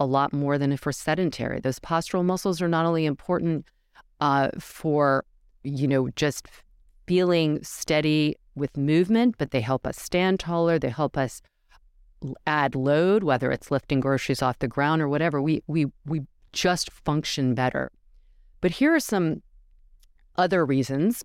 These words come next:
besides just the joints and the muscles. At, at a kind of more cellular level, you have these, um, what are called mitochondria. And the mitochondria are the engines of the cells, and they use oxygen and glucose to produce the energy we need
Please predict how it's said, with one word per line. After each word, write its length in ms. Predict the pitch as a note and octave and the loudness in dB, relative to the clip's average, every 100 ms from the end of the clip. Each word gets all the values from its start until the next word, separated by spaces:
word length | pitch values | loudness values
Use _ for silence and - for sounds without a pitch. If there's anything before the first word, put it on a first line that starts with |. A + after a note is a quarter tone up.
| _ | _
besides 520 | D#3 - D3 C#3+ C#3+ | -4 0 0 0 -2
just 360 | - C#3+ - - | -2 -2 -4 -6
the 100 | D3 | -4
joints 420 | B2 D3 D3+ - | -2 -2 -2 -2
and 100 | C#3 | -2
the 60 | C3+ | 0
muscles. 440 | C3+ C3 E3 D#3 | 0 0 0 0
At, 220 | E3+ D3+ - | 0 -2 0
at 100 | D#3+ | 0
a 100 | D3+ | 0
kind 160 | E3+ | 0
of 100 | D3 | -2
more 200 | C#3+ D#3+ | 0 0
cellular 560 | D#3 - A3+ C#4+ C#4 D#3+ | 0 -2 0 2 2 2
level, 480 | C3+ B2+ B2+ C3 D#3+ _ _ - _ | 0 -2 -2 -2 -4 _ _ -20 _
you 140 | E3 E3 | -2 2
have 180 | E3 | 2
these, 340 | D3+ D3+ D3 - D#3 | 2 2 2 -2 -4
um, 160 | C#3 | -2
what 100 | C#3+ | -2
are 60 | D3 | -2
called 240 | - C#3 | -2 -2
mitochondria. 800 | C3+ C3 C#3 C#3 - C#3 C#3 C3 B2+ | 2 2 2 0 0 0 2 0 0
And 80 | |
the 60 | D3 | 2
mitochondria 720 | F3+ D4 - G#3+ G3+ F3+ D#3 - | 2 2 0 0 0 2 0 2
are 320 | C#3 C3+ C3 _ _ _ - | 2 2 -2 _ _ _ -4
the 180 | D3 - | -4 0
engines 640 | F3 F#3+ E3+ F3 E3+ D#3 | 2 2 2 2 2 0
of 240 | - C#3 B2 | -2 0 0
the 100 | B2+ | -4
cells, 720 | - C#3 B2+ C3 - - - _ _ _ C#3+ | -4 -2 0 0 -4 -12 -20 _ _ _ -2
and 180 | D3 | 0
they 160 | E3 G3+ | 2 2
use 640 | G3 D#3 E3 D#3+ D#3+ D#3 - - | 2 0 2 2 0 -2 -10 -4
oxygen 600 | C#3+ - E3+ C#3 C#3+ C#3 | -4 -2 -4 -2 -2 -2
and 180 | C#3 B2+ | -2 -2
glucose 580 | A3 C#4 - C3 B2+ - | 0 -2 0 -2 -2 -6
to 200 | - D#3+ | -6 -8
produce 540 | - D3 A#2+ D3+ E3+ | -4 -4 -2 0 0
the 120 | - - | -4 -4
energy 360 | C3+ C3+ D3 | -2 -2 -2
we 140 | C#3+ D3 | -2 -2
need 480 | D#3 F#3+ F3 D3+ | 0 0 0 0